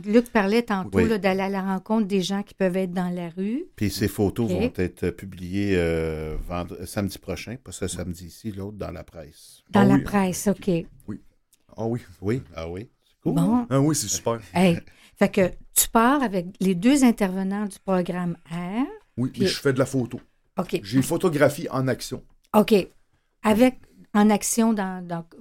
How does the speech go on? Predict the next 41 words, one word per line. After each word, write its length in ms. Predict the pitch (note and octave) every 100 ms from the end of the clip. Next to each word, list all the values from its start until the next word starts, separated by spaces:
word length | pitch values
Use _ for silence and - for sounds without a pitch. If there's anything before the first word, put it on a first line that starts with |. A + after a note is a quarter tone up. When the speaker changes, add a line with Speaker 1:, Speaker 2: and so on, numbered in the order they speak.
| -
Speaker 1:
comment, 280 | - F3+ F#3+
décris-moi 460 | G3 F3+ F3 F#3 F#3
donc 220 | F3+ F3
ça, 180 | - G#3
Speaker 3:
Ben, 260 | B2+ B2+
Speaker 1:
là. 60 | B2
Speaker 3:
euh, 400 | A#2 A2 F2 B1 -
offrir 320 | F2+ - C3+
des, 160 | B2 A#2
des 300 | F#2 A2+ A2
seringues, 440 | - A#2+ C3 D3
là, 80 | B2+
Speaker 1:
Ok. 120 | A#2+
Speaker 3:
propres, 200 | G3 C3+
euh, 400 | G#3 G#3+ C4 G#2+
offrir 400 | G#2+ G#2+ C3 C3+
des 260 | B2 A#2 A2+
collations, 840 | - A#2+ A#2 A2 - B2+ C3 C3+
de 140 | B2 -
Speaker 1:
Oui. 600 | F#3+ G3 F#3+ G#3 A#3+ C#4+
Speaker 3:
l'eau, 60 | - _ -
euh, 180 | G2+ G#2
un 40 |
soutien. 560 | - - A2+ - B2 B2+ - F#3+
Speaker 1:
OK. 240 | F#3+ - G3 F#3+ A#3 D#4 -
Speaker 3:
Donc, 280 | A#2 A#2+ A#2+
euh, 100 | A2
c'est 220 | A2+ G#2+
un 100 | B2+
travail 460 | - A#2+ A#2 C3+ C3
un 120 | A2+
peu, 380 | G2 C3+ C#3 C3+
euh, 180 | A#2 G#2+
stressant. 500 | - B2 A#2 C3+ C#3+
Des 140 | B2
fois, 140 | A#2+ C3
c'est 220 | C3+ B2
bas, 320 | A#2+ C#3+ E3 D#3+
là, 60 |
Speaker 1:
Ouais. 260 | G3+ G#3 G3+
Speaker 3:
c'est, 140 | G3+